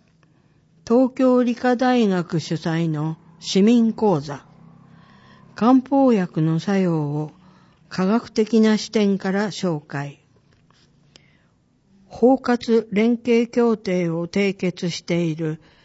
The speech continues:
東京理科大学の市民講座です。今回は漢方薬には現在のノーベル賞テクノロジーが含まれている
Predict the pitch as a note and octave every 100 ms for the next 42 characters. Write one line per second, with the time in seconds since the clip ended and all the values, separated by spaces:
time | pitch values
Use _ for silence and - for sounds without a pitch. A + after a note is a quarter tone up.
0 | _ _ - A#3+ C4 B3+ C4 B3 A#3+ A#3
1 | A#3+ A#3+ B3 A#3 G3 F3 F3 D#3 D#3 D#3+
2 | F3 G3+ A3 G#3 A3+ G#3 D#3 D3 C3 C3+
3 | - - _ _ _ _ _ _ _ _
4 | _ _ _ - B3+ A#3+ A3 F3 D#3+ D3+
5 | D#3 D3 _ _ _ - A3 A3 - B3+
6 | A#3+ G3 F3+ E3+ D#3+ D#3+ D#3+ F3+ A#3 A#3+
7 | F#3+ F3+ E3 D3+ D#3 D#3+ - _ _ -
8 | F#3+ B3 A#3 B3 A#3+ B3 - A3+ A3+ A#3
9 | A3+ B3 B3 A#3+ A3+ F#3 F3+ E3 D#3+ D3
10 | - G#3+ G3+ F#3+ F#3 F#3 D3 D3 D#3 C#3+